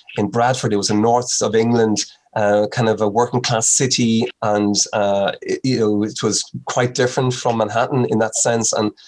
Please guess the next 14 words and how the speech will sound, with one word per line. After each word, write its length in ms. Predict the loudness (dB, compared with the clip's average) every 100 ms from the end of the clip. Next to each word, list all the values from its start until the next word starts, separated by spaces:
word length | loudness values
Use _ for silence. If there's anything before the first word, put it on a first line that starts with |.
| -6 0
but 80 |
one 140 | 2 4
of 80 | 2
the 80 |
things 260 | 0 0 2
I 60 | 0
will 120 | 2
say 320 | 2 2 0 0
in 140 | 0
the 80 | 2
U 180 | 2 2
S 340 | 2 0 -2 -8 _ -8
academic 400 | -4 0 0 0
environment 540 | -2 0 0 2 0